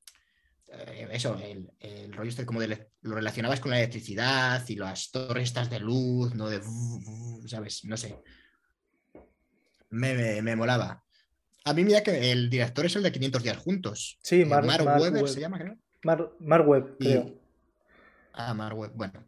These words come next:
Speaker 1: el de quinientos días juntos, que a mí me encanta, es una peli maravillosa.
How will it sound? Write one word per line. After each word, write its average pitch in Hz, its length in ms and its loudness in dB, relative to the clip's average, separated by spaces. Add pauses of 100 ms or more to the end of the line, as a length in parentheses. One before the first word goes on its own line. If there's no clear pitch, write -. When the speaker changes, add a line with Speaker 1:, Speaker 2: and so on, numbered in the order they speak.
(140)
Speaker 1:
el 117 160 -2
de 113 260 -2
quinientos 123 400 -2
días 147 140 0
juntos, 147 200 -2
que 180 80 -4
a - 20 -4
mí 104 120 -6
me 110 100 -4
encanta, 101 300 -10
es - 100 -18
una 95 140 -14 (320)
peli 95 760 -8
maravillosa. 90 520 -10